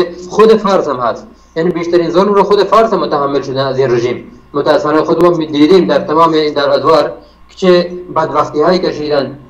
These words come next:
چه ابراهیم شریف های درست شده، چه مریم صبری های درست شده، چه ندا آقا سلطان های درست شده.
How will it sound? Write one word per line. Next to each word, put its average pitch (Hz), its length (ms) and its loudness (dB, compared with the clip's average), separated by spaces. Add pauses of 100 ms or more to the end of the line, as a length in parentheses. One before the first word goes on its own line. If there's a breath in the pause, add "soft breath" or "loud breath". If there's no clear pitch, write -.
(120)
چه 175 240 2
ابراهیم 156 320 0
شریف 151 340 -2
های 165 300 2
درست 151 240 -2
شده، 143 200 -4
چه 165 100 -4
مریم 147 320 0
صبری 143 320 0
های 160 200 2
درست 143 260 0
شده، 135 140 -2
چه 156 160 -4
ندا 147 220 2
آقا 139 280 2
سلطان 139 300 0
های 165 200 4
درست 151 240 0
شده. 131 280 -4